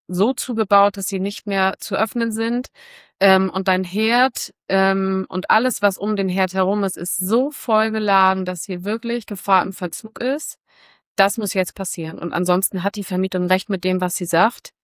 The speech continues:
Brandschutz ist nicht gewährleistet und es muss gewährleistet sein, damit es dir gut geht und nichts passieren kann.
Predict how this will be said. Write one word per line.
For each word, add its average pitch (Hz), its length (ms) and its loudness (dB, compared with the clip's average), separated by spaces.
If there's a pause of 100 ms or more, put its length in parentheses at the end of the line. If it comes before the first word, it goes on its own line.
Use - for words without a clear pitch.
(160)
Brandschutz 170 520 0
ist - 300 -6
nicht - 280 -4
gewährleistet 180 880 0
und 170 200 -2
es 170 140 -2
muss 170 240 2
gewährleistet 165 640 0
sein, 165 220 2
damit 165 200 -2
es 165 160 -2
dir 165 340 2
gut 180 220 2
geht 185 160 2
und 165 100 -2
nichts 165 220 -4
passieren 214 400 0
kann. - 280 -6